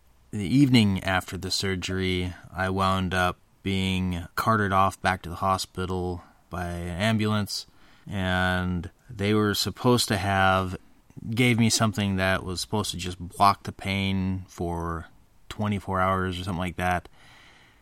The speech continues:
and it wore off in, like, five. That evening was the worst evening of my entire life.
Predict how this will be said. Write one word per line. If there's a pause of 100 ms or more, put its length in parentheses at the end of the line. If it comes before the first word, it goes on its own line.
(280)
and
it
wore
off
in,
like, (280)
five. (800)
That
evening
was (360)
the
worst
evening
of
my
entire
life.